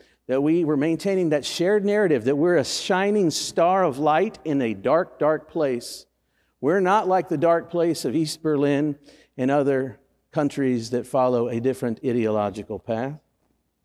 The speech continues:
Now, I'm not defending them. What I'm telling you is, it's a pretty easy thing for us to unify when we have a common enemy, especially a common enemy in our stories.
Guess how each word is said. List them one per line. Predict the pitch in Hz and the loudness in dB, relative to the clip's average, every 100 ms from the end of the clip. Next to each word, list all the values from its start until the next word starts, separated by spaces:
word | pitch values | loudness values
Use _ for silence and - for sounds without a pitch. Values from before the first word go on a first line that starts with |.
| _ _ _ | _ _ _
Now, | 196 311 | 0 2
I'm | |
not | 285 254 | 2 2
defending | 180 - 262 269 151 113 | -2 0 0 2 2 0
them. | 104 | -2
What | 123 | 0
I'm | 170 | 0
telling | 151 311 262 180 | 0 2 2 4
you | 139 | 4
is, | 139 139 - - - _ | 2 0 -4 -16 -20 _
it's | 175 180 | -2 0
a | |
pretty | 175 - 269 247 226 208 | -2 0 0 0 0 0
easy | 233 208 185 | 0 2 0
thing | - 226 220 190 | 2 2 2 2
for | 165 139 | 2 4
us | 127 170 - - _ _ _ - | 4 2 -6 -14 _ _ _ -4
to | 160 - | -4 -2
unify | 156 240 220 160 151 135 139 | 2 4 4 4 2 2 2
when | 143 156 | 2 2
we | 156 | 2
have | 151 147 | 2 0
a | |
common | 135 - 220 185 135 123 127 139 143 _ _ _ _ | -2 -4 -2 2 2 2 0 -4 -10 _ _ _ _
enemy, | 175 175 139 107 113 113 117 | 0 2 2 0 -4 -6 -10
especially | 117 - 151 - 139 123 117 _ _ _ | -10 -2 -2 -2 -2 -2 -4 _ _ _
a | 123 | -10
common | - 143 139 | -2 0 2
enemy | 123 123 113 113 123 | 0 -2 -2 -4 -4
in | 123 | -6
our | 147 | -6
stories. | 170 - 240 208 120 - - | -6 -4 -2 -2 -6 -14 -20